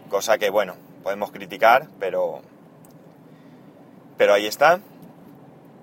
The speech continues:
Eh, Linux ha sido gratuito desde siempre, al menos siempre ha habido versiones gratuitas para usuarios finales. También hay versiones que eran gratuitas y posteriormente se, se volvieron de pago.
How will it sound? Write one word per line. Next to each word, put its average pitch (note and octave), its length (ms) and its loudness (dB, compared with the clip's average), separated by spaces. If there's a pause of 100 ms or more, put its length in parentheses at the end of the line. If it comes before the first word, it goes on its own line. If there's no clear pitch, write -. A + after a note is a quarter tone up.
(600)
Eh, A2+ 580 0
Linux F3 580 -4
ha A#2+ 120 0
sido A#2 680 2 (680)
gratuito B2 640 0
desde A2 240 -2
siempre, D#3 600 -4
al A2 120 -2
menos D3+ 260 -4
siempre D3+ 300 0
ha - 20 8
habido C3+ 220 -2
versiones B2+ 400 -4
gratuitas A#2+ 640 -2
para G#2 260 0
usuarios G#2 400 -2
finales. C3 520 -2 (560)
También A#2 260 -2
hay B2+ 80 4
versiones B2 380 -2
que B2+ 80 -2
eran A#2 140 -2
gratuitas A2+ 500 -2
y G#2 440 -8
posteriormente G#2+ 580 -6
se, G#2 440 -4
se A2+ 140 -8
volvieron G#2+ 340 -4
de G2+ 80 -6
pago. C#3 380 0